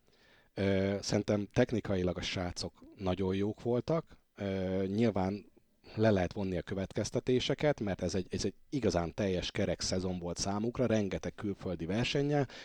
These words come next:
igaz, leginkább itt a környéken, de rengeteg belga, holland, francia, spanyol versennyel is szerencsére, és, ö, ennek tudatában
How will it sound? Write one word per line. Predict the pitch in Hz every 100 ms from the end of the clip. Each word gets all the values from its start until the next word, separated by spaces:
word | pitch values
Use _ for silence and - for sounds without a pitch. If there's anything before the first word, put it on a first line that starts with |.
| -
igaz, | 110 101
leginkább | 98 90 87 90 85
itt | 87
a | 85
környéken, | - 110 127 143 - 131
de | 92
rengeteg | 87 92 90 80 90 82 - - - -
belga, | 92 98 90 87
holland, | 92 85 85 101 95 87 90 82 - - - _ -
francia, | - 87 82 92 82
spanyol | - 92 90 82
versennyel | 87 101 - 147 143 156
is | 160
szerencsére, | - 160 165 156 - 160 165 - - - - -
és, | - 127 -
ö, | 156 151 147
ennek | 143 107 101
tudatában | - 127 101 104 101 98 104 110